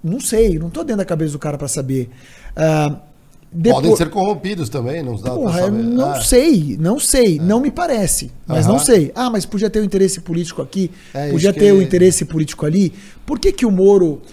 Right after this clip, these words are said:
Speaker 1: foi virar, é, ministro do Bolsonaro?
Speaker 2: Isso.
Speaker 1: Mas alguém parou pra pensar que talvez ele também tivesse medo de continuar como juiz? E,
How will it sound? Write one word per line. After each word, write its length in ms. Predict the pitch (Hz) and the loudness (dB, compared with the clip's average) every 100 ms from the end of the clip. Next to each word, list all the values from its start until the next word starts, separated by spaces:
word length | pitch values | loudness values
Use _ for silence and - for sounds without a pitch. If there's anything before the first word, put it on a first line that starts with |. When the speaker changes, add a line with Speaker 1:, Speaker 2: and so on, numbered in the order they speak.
| - | -20
Speaker 1:
foi 300 | - - 180 | -20 0 0
virar, 640 | 160 165 156 156 151 143 131 131 | 2 0 2 0 -2 -4 -6 -8
é, 100 | - | -4
ministro 380 | 151 160 180 - | 0 2 0 0
do 60 | 160 | -2
Bolsonaro? 720 | 165 156 - 151 143 139 117 113 | 0 0 -2 -4 -4 -4 -6 -12
Speaker 2:
Isso. 340 | 120 113 - - | -14 -14 -16 -8
Speaker 1:
Mas 280 | 202 220 214 | -4 -2 -2
alguém 220 | 226 311 | -4 -6
parou 220 | 302 254 | -2 -2
pra 120 | 202 180 | -2 -4
pensar 420 | 156 139 202 185 | -4 -4 -4 -4
que 140 | - | -4
talvez 760 | 196 175 156 226 196 - - - - - _ _ _ - - _ _ _ - | -2 0 2 2 2 0 -4 -8 -20 -20 _ _ _ -20 -20 _ _ _ 0
ele 140 | 165 | 2
também 300 | 165 196 254 | 2 0 0
tivesse 380 | - 202 170 - | -2 -2 -2 -2
medo 280 | 160 165 151 | -2 -2 -4
de 100 | 147 | -8
continuar 400 | 160 123 156 151 | -10 -10 -10 -8
como 240 | 147 139 | -8 -8
juiz? 460 | 135 180 135 - - - - - - - | -6 -4 -6 -10 -14 -20 -20 -20 -20 -10
E, 180 | 160 151 | -4 -4